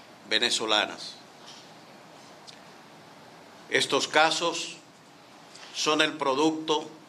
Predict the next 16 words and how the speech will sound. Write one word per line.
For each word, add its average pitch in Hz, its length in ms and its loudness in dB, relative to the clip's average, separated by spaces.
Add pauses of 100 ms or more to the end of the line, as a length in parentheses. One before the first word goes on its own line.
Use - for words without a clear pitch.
(460)
del 123 160 0
proceso 160 640 2
de 151 100 2
vigilancia 135 800 0
que 131 360 2
habíamos 135 600 2
dicho 156 400 2
que 120 80 -2
seguía 131 440 2
el 131 100 -2
país 135 580 2 (400)
en 127 160 -4
la 120 140 4
detección 143 960 0 (560)
de 120 160 2
casos 156 680 0